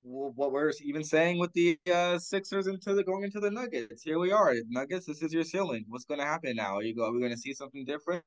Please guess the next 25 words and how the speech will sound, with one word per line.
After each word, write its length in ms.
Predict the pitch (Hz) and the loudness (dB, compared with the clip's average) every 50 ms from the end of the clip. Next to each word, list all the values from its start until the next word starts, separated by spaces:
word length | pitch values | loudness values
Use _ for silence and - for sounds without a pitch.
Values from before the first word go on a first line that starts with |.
| - 196 | -6 -4
As 960 | 208 220 208 208 _ _ _ _ _ _ _ _ - 143 143 156 160 160 160 | -4 -4 -4 -6 _ _ _ _ _ _ _ _ -10 -6 -2 0 0 2 2
we've 140 | 190 196 185 | 2 2 2
been 140 | 196 190 190 | 0 0 0
talking, 460 | - 175 180 202 - 214 214 220 208 - | -2 -2 -2 -2 -4 -4 -6 -6 -6 -6
probably 480 | 180 160 165 180 196 202 202 202 214 | -4 -2 0 0 2 2 2 0 0
not. 320 | 202 214 247 285 220 - - - _ _ _ _ _ _ _ _ - | 0 0 -2 -2 -4 -6 -8 -12 _ _ _ _ _ _ _ _ -16
We're 220 | - 131 147 165 | -8 -2 0 4
not. 340 | 196 208 202 156 120 101 - _ _ _ _ _ _ _ - | 6 6 6 6 4 2 -2 _ _ _ _ _ _ _ -4
Jokic 460 | 127 135 147 170 - 170 170 165 - - - - | 0 0 0 2 2 2 2 2 0 -6 -14 -10
is 220 | - - 160 147 - | -10 -8 -8 -8 -6
gonna 160 | 165 151 143 | -4 -6 -6
triple 300 | 139 - 170 160 170 165 160 | -6 -8 -8 -4 -4 -2 0
double 340 | 165 160 156 160 160 156 160 | 0 0 0 0 -2 -4 -2
his 120 | 160 160 | 0 2
ass. 540 | 160 156 156 160 160 160 170 170 - - - _ _ _ _ - | 4 6 6 6 6 4 2 -2 -4 -8 -20 _ _ _ _ -10
Well, 280 | - 135 135 135 143 139 | -8 -4 -2 -2 0 0
what 220 | 151 160 151 139 | 2 0 0 0
version 280 | 143 151 160 156 170 165 | 2 0 0 2 2 2
of 140 | 165 160 160 | 2 2 2
Jamal 480 | 156 160 156 143 _ - 165 165 160 160 | 0 -2 -4 -4 _ 0 2 4 4 4
Murray 280 | 160 160 160 165 165 165 | 2 0 0 2 2 2
are 100 | 165 165 | 0 0
we 120 | 160 156 | 0 -2
gonna 160 | 160 160 160 160 | -4 -6 -16 -18
see? 400 | - - 156 156 160 165 165 | -16 -14 -10 -6 -4 -4 -4